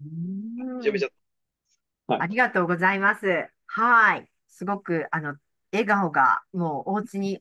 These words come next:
Speaker 1: 溢れる条件が揃ってるなという感じですけれども。ではですね、そもそもその夢やビジョンを持ったきっかけというのは何だったんでしょうか？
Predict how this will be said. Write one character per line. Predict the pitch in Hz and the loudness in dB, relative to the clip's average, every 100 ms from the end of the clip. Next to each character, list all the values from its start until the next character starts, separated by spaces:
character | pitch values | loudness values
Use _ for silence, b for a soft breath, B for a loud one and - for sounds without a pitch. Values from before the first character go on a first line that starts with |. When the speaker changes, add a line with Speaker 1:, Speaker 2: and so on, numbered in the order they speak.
| 165 | -6
Speaker 1:
溢 | 160 247 | -4 0
れ | 254 | 2
る | 208 | 2
条 | 165 160 165 | 0 -2 -2
件 | 160 | -4
が | 151 | -4
揃 | 151 196 247 | -4 0 0
っ | |
て | 254 | 0
る | 160 | -4
な | 143 143 | -2 -4
と | 135 - B B B B | -6 -14 B B B B
い | 269 | 2
う | 285 | 2
感 | 269 427 240 | 2 2 2
じ | |
で | 233 277 | 0 0
す | |
け | 247 | 2
れ | 214 | 0
ど | 190 | 2
も。 | 185 175 B B B B 320 | 0 0 B B B B 2
で | |
は | 381 | 4
で | 262 240 | 4 0
す | 214 | 0
ね、 | 175 185 | 0 0
そ | 185 220 | 0 0
も | 294 | 2
そ | 349 | 2
も | 320 330 311 | 4 6 6
そ | - 220 | 4 0
の | 220 220 - | 4 4 2
夢 | - 180 214 262 254 - | -2 0 2 4 4 0
や | 143 175 185 - | -2 2 2 2
ビ | 262 | 0
ジ | 277 | 2
ョ | 196 | 2
ン | |
を | 143 139 | 0 0
持 | 226 | 0
っ | 262 | 0
た | 147 127 - | 0 0 -2
き | 196 | -10
っ | 208 - | -10 -2
か | 349 | -2
け | 349 370 381 - | 2 2 2 2
と | 339 | -4
い | 302 | -2
う | |
の | 285 | 2
は | 302 220 | 4 4
何 | 190 190 | 4 2
だ | 165 | 2
っ | 165 | 2
た | 143 | -2
ん | 143 | -4
で | |
し | 147 | -8
ょ | 151 | -8
う | 139 | -2
か？ | 123 | -2